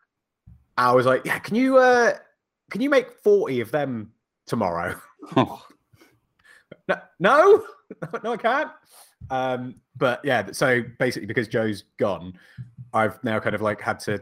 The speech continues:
Speaker 1: step into doing all the, the extra stuff that Joe normally does, um, which is, is great, but it's also a lot of, like, "Fuck, I haven't done this for two years. What am I doing?" Um, and then Richard, the young lad,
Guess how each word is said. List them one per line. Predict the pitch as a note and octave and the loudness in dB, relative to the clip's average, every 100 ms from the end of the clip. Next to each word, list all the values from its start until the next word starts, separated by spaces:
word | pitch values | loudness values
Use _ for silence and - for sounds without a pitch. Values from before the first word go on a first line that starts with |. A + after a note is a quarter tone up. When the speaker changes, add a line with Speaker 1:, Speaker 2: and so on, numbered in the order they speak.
| - | -10
Speaker 1:
step | - G#2 - | -4 -4 -2
into | G2+ G2 G#2 F#2+ - _ - | -6 -4 -6 -6 -10 _ -4
doing | G#2+ G2 | -2 -2
all | F#2+ | -4
the, | F2 _ _ _ - | -6 _ _ _ -8
the | G2+ | -6
extra | - - G#2 | -6 -8 -6
stuff | A2 G#2 | -4 -4
that | G#2+ | -4
Joe | G#2+ G#2 | -2 -2
normally | G#2 G#2 | -2 -2
does, | G#2+ A#2+ - _ - - - | 0 -2 -4 _ -20 -18 -6
um, | G2 F#2+ G2 F#2 F#2 _ _ | -2 0 -2 -4 -6 _ _
which | C3 B2 | 0 0
is, | A#2 - - _ - D#3 | -4 -10 -20 _ -8 -4
is | C#3+ | 0
great, | A#3 - A2+ - _ _ _ _ | 2 2 2 -2 _ _ _ _
but | A#2+ A#2 G#2+ | 0 2 2
it's | A#2 | 2
also | B2 G#2 A#2 | 2 2 2
a | A2 | 4
lot | A2 A2+ | 2 0
of, | G#2 | -2
like, | G#2+ G#2 - | -2 -2 -8
"Fuck, | - - - | -20 -14 -8
I | |
haven't | B2 A2+ | -8 -4
done | B2+ C3 | -4 -4
this | B2+ | -6
for | - | -8
two | - A2+ | -6 -4
years. | A2+ A#2 B2 | -4 -6 -6
What | C3 | -6
am | C#3 | -2
I | |
doing?" | D3 F3 G3+ - _ - _ - | 2 2 0 -6 _ -20 _ -6
Um, | A2 A2 A2 G#2+ G#2+ G#2+ G#2+ _ _ _ A#2 | -2 2 0 0 -4 -8 -12 _ _ _ -8
and | A#2 | -4
then | A#2 A2+ | -2 0
Richard, | A#2+ - G#2+ | -2 -4 -8
the | G#2 | -2
young | G#2 G#2 | -2 0
lad, | G2 G2 F#2+ | -2 -2 -6